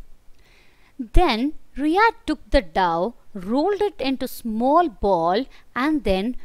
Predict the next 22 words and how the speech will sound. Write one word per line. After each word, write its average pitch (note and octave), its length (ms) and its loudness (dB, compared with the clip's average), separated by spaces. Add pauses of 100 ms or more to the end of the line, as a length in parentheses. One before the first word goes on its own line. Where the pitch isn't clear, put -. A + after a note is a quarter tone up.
(140)
put F#4+ 220 -6
it G#3+ 420 -4
in G#3+ 180 -6
a F#3+ 80 -6
bowl A3 420 0 (140)
of F#3+ 360 -4
water. F#3 720 -6 (4000)
When C#4 320 -2
she F4 200 0
put C4+ 360 -8
the B3 100 0
dough G#3 640 -2 (160)
into G#3 240 -6
the F#3+ 140 -6
bowl A3 480 2
of F3 240 -6
water, G3 640 0 (320)
it G#3+ 160 -6
sank C#4+ 760 0
to B3+ 100 -4
the F#3 140 -8
bottom F#3+ 840 -2